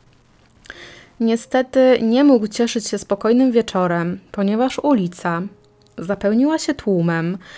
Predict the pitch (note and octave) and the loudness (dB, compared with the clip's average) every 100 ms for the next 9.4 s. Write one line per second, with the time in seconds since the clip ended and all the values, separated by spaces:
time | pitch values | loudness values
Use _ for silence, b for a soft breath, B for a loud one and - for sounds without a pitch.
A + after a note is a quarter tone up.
0 | B B B B F3+ F3+ A3 B3 C4 B3 | B B B B -6 -2 0 0 2 2
1 | A#3 - A#3 A3 G#3 G3+ - G3 G3 A3 | 0 -2 -2 0 0 0 -2 -2 -2 -4
2 | A3 F3 E3 D#3 D#3 E3 G3 - _ _ | -6 -2 -4 -4 -8 -8 -10 -16 _ _
3 | G3+ F3 C4+ C#4+ - A#3+ B3 A3+ - G#3 | -10 -6 -2 -2 0 0 2 0 -2 -4
4 | F#3+ E3+ G3+ A3+ B3+ A#3+ A3+ G#3+ - F#3 | -4 -2 -2 0 -2 -2 -6 -6 -4 -4
5 | F#3 F#3 F3 F3 E3+ F3+ - A3+ A#3+ A3 | -4 -4 -4 -4 -6 -8 -8 -4 -4 -4
6 | F#3+ - - - - F#3 - B3+ B3+ C4 | -8 -10 -16 -8 -2 -2 0 0 2 2
7 | C4+ C#4+ D#4+ B3+ F3+ D#3+ D#3+ - - F3+ | 2 2 2 0 0 -4 -6 -12 -10 -2
8 | F3+ F3+ A3 - F3 - F3+ F3 - G#3 | 0 0 -2 -2 -4 -2 -4 -4 -4 -2
9 | E3 D#3+ F3 | 0 0 0